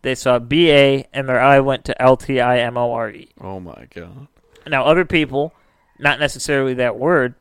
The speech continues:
Speaker 1: but as soon as B and A were sent to their brain,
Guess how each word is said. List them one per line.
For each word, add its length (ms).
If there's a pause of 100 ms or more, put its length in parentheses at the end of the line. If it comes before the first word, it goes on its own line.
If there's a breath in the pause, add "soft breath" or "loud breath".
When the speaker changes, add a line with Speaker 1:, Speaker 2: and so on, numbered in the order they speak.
Speaker 1:
but 140
as 100
soon 320
as 120
B 220
and 100
A 160
were 200
sent 580 (140)
to 180
their 200
brain, 500